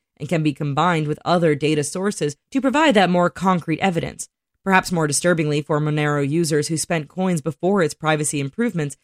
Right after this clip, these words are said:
indelible fingerprints could lead to their front door, and that points to a more fundamental problem for cryptocurrencies offering privacy.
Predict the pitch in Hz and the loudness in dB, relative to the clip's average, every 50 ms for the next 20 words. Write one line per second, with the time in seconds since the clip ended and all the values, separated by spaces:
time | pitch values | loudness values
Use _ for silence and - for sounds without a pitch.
0 | _ _ _ _ _ _ 262 277 285 247 180 208 226 240 247 226 202 165 165 151 | _ _ _ _ _ _ 0 2 2 2 2 2 2 4 4 4 4 4 2 0
1 | - 202 214 226 196 175 135 - 151 131 127 - - - 254 262 220 190 185 208 | 0 0 0 2 2 0 -2 -2 -6 -6 -6 -8 -4 -2 -2 -2 -2 -4 -4 -4
2 | 226 190 165 165 151 151 151 - - 151 143 127 135 - 180 190 175 139 - - | -4 -4 -2 -2 0 0 -2 -2 -4 -6 -6 -6 -6 -4 -2 -2 -2 -2 -4 -6
3 | - _ _ _ _ _ - 156 160 170 170 156 - - 170 160 160 156 - 170 | -12 _ _ _ _ _ -4 0 2 2 0 0 -2 -4 -4 -4 -4 -2 -2 -2
4 | 151 156 151 156 151 - - 185 208 202 180 156 156 156 143 156 131 - - 202 | -2 0 -2 -2 -4 -2 0 0 2 2 0 0 -2 -2 -2 -4 -6 -6 -2 -2
5 | 220 190 180 156 139 156 147 - 180 156 - 147 139 - 214 240 254 240 190 - | -2 0 -2 -4 -4 -6 -4 -4 -4 -4 -4 -4 -4 0 2 2 2 2 2 0
6 | 147 139 156 120 131 139 - 135 131 135 - 175 214 226 196 175 - - - - | -4 -4 -4 -6 -6 -6 -6 -6 -8 -8 -6 -2 -2 -2 -2 -2 -4 -6 -8 -10
7 | - | -12